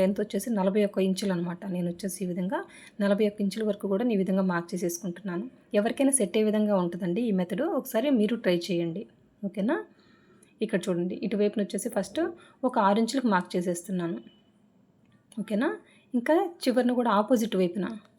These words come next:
ఓకేనా, ఒక మూలన వచ్చేసి ఆరు ఇంచులు మార్క్ చేశాను కదా, ఇంక ఇటువైపు నుంచి ఒక ఆరు ఇంచులు మార్క్ చేసేసాను. ఇంకా ఈ రెండింటిని కలుపుతూ ఈ విధంగా మార్క్ చేసేసుకుంటున్నానండి. ఓకేనండి, నాకు టోటల్ ఈ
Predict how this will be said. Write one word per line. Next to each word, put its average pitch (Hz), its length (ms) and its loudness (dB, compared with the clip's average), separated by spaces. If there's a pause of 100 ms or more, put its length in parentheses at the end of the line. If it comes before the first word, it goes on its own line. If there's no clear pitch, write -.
(140)
ఓకేనా, 202 240 -2 (100)
ఒక 196 180 -2
మూలన 226 260 2
వచ్చేసి 220 280 -6 (120)
ఆరు 185 120 4
ఇంచులు 190 260 -4
మార్క్ 185 160 -4
చేశాను 185 300 -4
కదా, 254 120 -2 (380)
ఇంక 254 160 6
ఇటువైపు 269 320 2
నుంచి 262 160 2
ఒక - 140 -4
ఆరు 190 140 2
ఇంచులు 202 260 0
మార్క్ 170 180 -4
చేసేసాను. 170 400 -8 (380)
ఇంకా 269 180 2
ఈ - 20 0 (120)
రెండింటిని 262 420 2
కలుపుతూ 226 320 -4
ఈ - 80 4
విధంగా 214 300 0
మార్క్ 175 200 0
చేసేసుకుంటున్నానండి. 175 840 -6 (440)
ఓకేనండి, 202 400 0 (100)
నాకు 220 140 0 (100)
టోటల్ 214 320 2
ఈ - 20 2